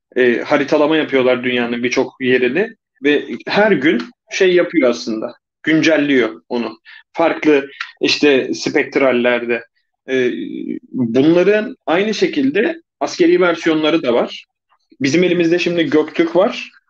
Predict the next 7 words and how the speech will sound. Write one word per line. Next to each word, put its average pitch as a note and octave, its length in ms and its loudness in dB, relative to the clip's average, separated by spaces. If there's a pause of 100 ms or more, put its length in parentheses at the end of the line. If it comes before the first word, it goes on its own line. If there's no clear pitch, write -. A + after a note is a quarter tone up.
şeyde, D#3 480 2 (280)
e, A#2+ 440 0
ama F3+ 400 0 (100)
çözünürlükleri, D#3+ 1120 0 (240)
e, - 140 -4
işte C#3+ 400 0 (100)
onu D#3+ 540 2